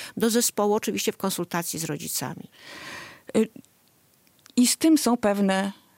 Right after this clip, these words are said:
Speaker 2: problemy. Jest pewne rozgoryczenie, ponieważ, y, m, mieliśmy trochę okres przejściowy, jeżeli chodzi o to, y, n-, nauczanie,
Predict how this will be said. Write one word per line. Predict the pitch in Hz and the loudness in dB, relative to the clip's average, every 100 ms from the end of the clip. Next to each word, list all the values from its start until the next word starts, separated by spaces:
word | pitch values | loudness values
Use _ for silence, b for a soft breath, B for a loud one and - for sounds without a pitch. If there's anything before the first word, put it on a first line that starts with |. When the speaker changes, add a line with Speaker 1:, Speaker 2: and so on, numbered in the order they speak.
| b | b
Speaker 2:
problemy. | - 196 165 139 165 | -2 2 2 2 2
Jest | 214 - | 0 -2
pewne | - 202 196 190 | -2 2 2 2
rozgoryczenie, | 190 190 180 220 220 | 2 2 2 4 4
ponieważ, | 202 202 202 196 - 170 | 4 2 2 0 -2 0
y, | 185 190 185 185 185 190 | 2 4 2 2 -2 -2
m, | 190 190 B B B | -2 -2 B B B
mieliśmy | 208 226 220 208 | 0 2 2 0
trochę | - 226 - | 0 0 0
okres | 208 214 - | 0 0 0
przejściowy, | - 208 - 247 208 180 | 2 2 2 2 2 2
jeżeli | 160 170 165 | 2 2 0
chodzi | 170 170 160 - | 0 0 0 -2
o | 175 170 | -2 -2
to, | - 175 170 170 - | 0 2 2 2 2
y, | 170 170 170 170 165 165 - | 2 4 4 4 4 0 -2
n-, | 160 - - _ _ _ - - | -2 -2 -8 _ _ _ -20 -2
nauczanie, | 190 170 170 180 170 170 | 2 2 2 2 4 4